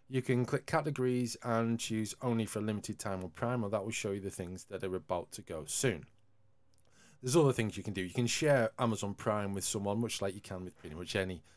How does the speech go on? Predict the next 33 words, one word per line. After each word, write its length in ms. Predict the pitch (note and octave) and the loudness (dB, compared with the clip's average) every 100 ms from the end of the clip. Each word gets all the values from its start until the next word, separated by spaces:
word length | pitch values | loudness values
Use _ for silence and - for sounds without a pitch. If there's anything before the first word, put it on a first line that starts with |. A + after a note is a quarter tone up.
| - | -18
streaming 440 | - - A2 F#2 G2 | -4 2 2 0 -4
service, 460 | - F#2 F#2 G2 | -2 0 0 -4
a 40 | - | -6
friend, 460 | - G2 F#2+ F#2 - - - - - | -4 -2 -2 -6 -10 -20 -20 -20 -10
uh, 300 | E2+ D2+ D#2 D#2 | -4 -2 -4 -8
family 320 | - A2 G2 | -2 0 0
member, 260 | F#2 F#2 F2+ | -4 -6 -6
whatever, 640 | E2+ G2 F#2 F2+ F2+ G2+ - - - - - | -6 -2 -2 -2 -2 -4 -6 -16 -20 -20 -12
you 200 | C3 C3 | 0 2
can 240 | B2 C3+ B2 | 4 4 4
disable 640 | C3 - D3+ B2+ A#2 A2 - | 2 2 4 4 2 -2 0
autoplay, 800 | D3+ D#3 D3+ G#2+ F#2+ - F#2+ F2+ | 2 4 4 2 2 0 0 0
which 200 | F#2+ G#2+ | -2 -4
is 80 | G#2 | -4
quite 220 | - B2 | -2 -2
useful 380 | A#2 A#2 - G2 | -2 -4 -2 -6
because, 480 | F#2 - A2 G#2 - | -6 -4 -2 -2 -2
um, 300 | G#2 G2+ G2+ - - _ - - - - - - - - - - | -2 -2 -4 -8 -18 _ -20 -20 -20 -20 -20 -20 -20 -20 -10 -4
I 60 | |
think 240 | C#3+ G3+ C#3 | 0 2 6
they 120 | C3 | 8
all 200 | F#3+ B3 | 8 6
do 260 | E3 E2+ | 2 -2
this, 240 | D2+ D2+ - | -4 -6 -2
don't 200 | A#2+ A2 | 0 0
they? 100 | G2+ | 0
Disney 260 | B2 C3 A2+ | 0 0 -2
Plus 500 | - B2 - - - _ _ | -4 -6 -4 -8 -12 _ _
seems 320 | - B2 A2+ | -4 -2 -2
to 80 | - | -4
do 140 | A2+ | -4
this. 140 | G#2+ G#2 | -4 -4
D-, 160 | - | -10